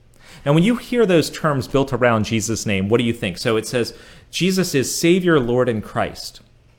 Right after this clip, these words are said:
What you and I think, what anyone in this modern world, in the West at least, thinks,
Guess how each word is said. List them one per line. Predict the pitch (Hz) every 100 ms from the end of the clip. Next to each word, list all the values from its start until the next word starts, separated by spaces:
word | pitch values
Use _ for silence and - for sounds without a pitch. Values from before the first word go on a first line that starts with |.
| _ _ _
What | 143 165 170
you | 185
and | 233
I | 175 165
think, | - 123 95 95
what | 123 127
anyone | 170 196 180 143
in |
this | 123 -
modern | 117 113 110 101
world, | 101 110 107
in | 98
the | 90
West | 117 123 -
at | 90
least, | 95 90 -
thinks, | 123 101 -